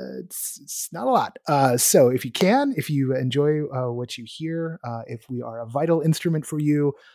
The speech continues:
uh, think about, uh, dropping in two dollars or five dollars into the, the bucket and, uh, letting us continue to make all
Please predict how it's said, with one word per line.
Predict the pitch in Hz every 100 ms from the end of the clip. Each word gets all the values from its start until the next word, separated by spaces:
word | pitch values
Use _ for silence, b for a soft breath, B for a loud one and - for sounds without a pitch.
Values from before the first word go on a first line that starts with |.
| b
uh, | 147
think | 139 175
about, | 165 156 -
uh, | 139 127 120 -
dropping | 160 131 139
in | 127 123
two | - 135
dollars | 127 123 120 113
or | 113
five | - 117 113
dollars | 113 110 113 107 -
into | 117 110 107 - 117 110 110
the, | 113 107
the | 110
bucket | 113 113 117 110 - -
and, | 120 113 120 117
uh, | 117 120 117
letting | 127 127 139
us | 139 -
continue | - 160 139 - 190 202 202
to | - 190
make | 180 185 - - b b b _
all | 135 143 151